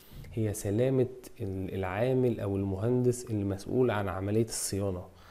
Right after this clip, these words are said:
ما ينفعش يجي عند ماسورة سخنة ويمسكها، ممكن بالخطأ يمسك الماسورة، فبالتالي مهم جدًا أعمل عملية عزل للمواسير. أنا حابب بس أوضح نقطة سريعًا كده، معلش هخرجكم من مود ال-،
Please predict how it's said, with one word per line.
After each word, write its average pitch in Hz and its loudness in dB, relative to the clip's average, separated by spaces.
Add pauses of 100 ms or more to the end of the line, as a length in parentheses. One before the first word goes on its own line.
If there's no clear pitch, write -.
(320)
ما 98 0
ينفعش 117 0
يجي 117 6
عند 95 -2
ماسورة 90 0
سخنة 120 0
ويمسكها، 107 0 (400)
ممكن 104 -2
بالخطأ 117 -2 (1040)
يمسك 120 0 (280)
الماسورة، 98 2
فبالتالي 110 -2
مهم 110 0
جدًا 110 -2 (120)
أعمل 110 0
عملية 98 0 (500)
عزل 101 0 (520)
للمواسير. 95 -2 (1200)
أنا 101 -6
حابب 123 6
بس 123 2
أوضح 113 4
نقطة 107 0
سريعًا 113 2
كده، 117 4
معلش 98 -2
هخرجكم 110 -2
من 104 0
مود 107 2
ال-، 95 0